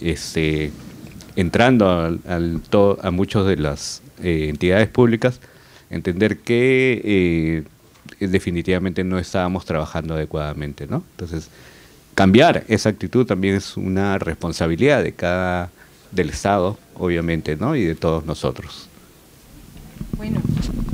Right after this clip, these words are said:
Speaker 2: muchísimas gracias a nuestros distinguidos ponentes, su generosidad por compartir sus ideas, su tiempo trabajado en estos temas.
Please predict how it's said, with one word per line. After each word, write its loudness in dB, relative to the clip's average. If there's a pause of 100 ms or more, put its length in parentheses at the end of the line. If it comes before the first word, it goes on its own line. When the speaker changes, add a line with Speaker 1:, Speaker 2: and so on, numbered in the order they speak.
(160)
Speaker 2:
muchísimas 8
gracias 6
a 8
nuestros 8
distinguidos 8
ponentes, 6
su 2
generosidad 6
por 4
compartir 4
sus -2
ideas, 4
su 0
tiempo 4
trabajado 4
en 2
estos 0
temas. 2